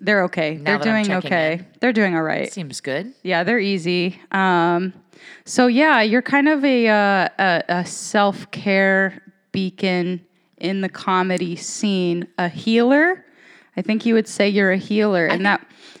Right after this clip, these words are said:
Speaker 1: that's one reason. Well, if you disagree with me, I'll argue with it
Speaker 2: <laughs>
Speaker 1: because, um, I think that you, you do, you are in touch with people. You just said that.
Speaker 2: Yeah.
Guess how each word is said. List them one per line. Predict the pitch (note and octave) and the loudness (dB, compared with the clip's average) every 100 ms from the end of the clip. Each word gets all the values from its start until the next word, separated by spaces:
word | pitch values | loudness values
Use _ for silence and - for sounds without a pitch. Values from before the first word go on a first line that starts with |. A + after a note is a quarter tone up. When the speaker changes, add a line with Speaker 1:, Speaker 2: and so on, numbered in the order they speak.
| - | -10
Speaker 1:
that's | F#3 B3 - - | -2 -2 -2 0
one | C4 C#4 | 2 4
reason. | C#4 B3 A3 A#3 A3 G#3+ G#3+ G3+ - _ _ _ _ _ _ _ - | 2 2 0 2 2 0 -2 -4 -10 _ _ _ _ _ _ _ 0
Well, | B3 A#3 - | 2 2 0
if | A#3 - | -4 -2
you | C#4+ | 0
disagree | D#4 - A#3 B3+ | -2 -4 -2 0
with | B3+ A#3+ | 0 -2
me, | A3+ G#3+ G3+ | -2 -2 -2
I'll | - G#3+ | 2 2
argue | F3 G#3 A3 A3 | 4 2 2 2
with | G3+ F#3 F#3+ | 2 0 0
it | F#3 E3+ - - - _ | 0 -2 -8 -20 -20 _
Speaker 2:
<laughs> | _ _ _ | _ _ _
Speaker 1:
because, | - B3 G3 A#3+ A#3 G3 | -2 0 2 2 4 2
um, | A3+ G#3+ G#3 G3+ G3+ G3 _ _ | 2 4 2 2 -2 -6 _ _
I | - | -4
think | G#3+ - C4 C4 | -2 0 0 2
that | D4 A3+ | 0 0
you, | A#3+ A#3 A3+ - | 0 2 0 0
you | G#3 G#3+ | -2 0
do, | A3 A3+ G#3 | 0 0 -2
you | - G3+ A#3+ | -6 -2 2
are | A#3+ | 2
in | A#3+ | 0
touch | G#3 F3+ | -2 -4
with | F3+ | -2
people. | F3 F3 | -2 0
You | F3+ F#3+ | 0 -2
just | E3 | -4
said | - E3 | -2 -2
that. | D#3+ F3 - - | 0 -2 -4 -12
Speaker 2:
Yeah. | D#3 | -8